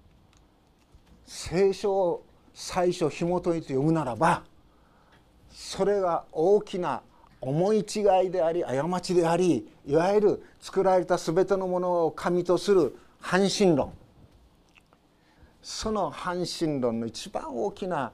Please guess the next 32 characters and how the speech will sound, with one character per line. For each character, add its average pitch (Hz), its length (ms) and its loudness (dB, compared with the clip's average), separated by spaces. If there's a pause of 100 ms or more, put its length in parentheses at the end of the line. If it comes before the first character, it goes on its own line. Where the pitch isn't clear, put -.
(160)
過 131 140 -4 (240)
ち 117 120 -14
な 95 120 -14
ん 92 100 -20
だ。 - 100 -20 (840)
で 156 280 0
も、 208 340 0 (320)
ま 143 300 -4
だ 240 160 -2
ま 240 180 -6
だ 240 160 -6
日 208 140 0
本 180 260 2
人 127 220 -2
は 110 100 -10
ね、 151 180 -8 (880)
そ 190 480 0
う 208 60 4
い 202 120 0
う 185 300 2 (240)
も 127 160 -4
の 135 160 -4
に 175 380 -4 (260)
い 131 140 -4
ろ 180 100 4
ん 240 180 2
な 240 120 -2
生 208 200 0
活 151 280 -8
の 127 100 -4
中 117 240 -8
で 110 240 -6